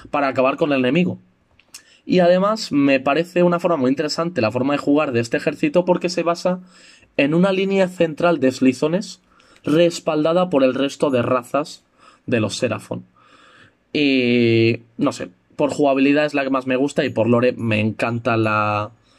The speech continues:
la, digamos, la cancha que te deja a nivel narrativo para que te montes tú mismo tus, tus propias historias.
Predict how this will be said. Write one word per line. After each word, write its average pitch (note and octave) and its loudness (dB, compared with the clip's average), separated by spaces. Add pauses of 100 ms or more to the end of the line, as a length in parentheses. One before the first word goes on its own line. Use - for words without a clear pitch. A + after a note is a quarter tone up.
(340)
la, G#2+ 0 (920)
digamos, C3 2
la C3 0
cancha C#3+ -4
que C#3 -2
te C#3 -2
deja C3 -2
a C#3 -4
nivel B2+ 4
narrativo B2+ -2
para A2+ -6
que A#2 -4
te A2+ 0
montes A#2 0
tú A2+ -2
mismo A2+ 0
tus, - -2 (320)
tus C3 -2
propias A#2 0
historias. - -6